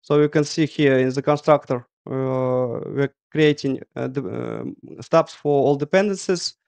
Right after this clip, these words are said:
and have, uh, o-, overloaded do load multiple function that, uh, clears the static cache. And stub set config function is a helper to set config values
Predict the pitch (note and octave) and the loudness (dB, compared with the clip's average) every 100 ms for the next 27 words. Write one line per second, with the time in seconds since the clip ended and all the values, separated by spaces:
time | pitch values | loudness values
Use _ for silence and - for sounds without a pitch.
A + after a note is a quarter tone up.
0 | _ _ - D3+ D3+ E3+ D3+ C#3+ C3+ C3+ | _ _ -4 -2 2 4 4 4 4 4
1 | B2 G#2+ B2+ - C#3+ D3 D3+ C#3 B2+ B2+ | 4 2 -2 0 2 4 4 2 -2 0
2 | D3 C#3+ C3+ - D#3+ G3 - E3+ F3 D#3+ | 4 4 4 2 0 0 -4 -2 0 0
3 | - C#3+ C#3 - C3+ C3+ - C3+ C3 C3 | -2 -8 -8 -8 -2 -2 -2 0 2 2
4 | B2 B2+ - - - D3+ C#3+ C3 C3 - | 2 -2 -4 -10 -8 0 0 0 -8 -4
5 | C3+ C#3 - - A#2+ - - _ _ _ | -4 -4 -8 -4 -4 -6 -14 _ _ _
6 | _ _ - D#3+ E3+ - F#3 F3 F#3+ F#3 | _ _ 0 0 0 0 0 2 -2 -2
7 | F#3 G3+ C3+ - D#3 D3 C#3 C3 C3 C3+ | -2 -2 -4 -2 -2 -2 -4 -2 0 0
8 | C3 - B2+ - C3 - C3 B2 A#2+ A#2 | 0 2 2 0 -6 -2 0 0 -2 -4
9 | B2+ - C3 - - C3+ C3+ C3+ C#3+ C#3 | -4 -2 -2 -4 -8 -8 -8 -2 2 2
10 | B2 - - | 0 -4 -16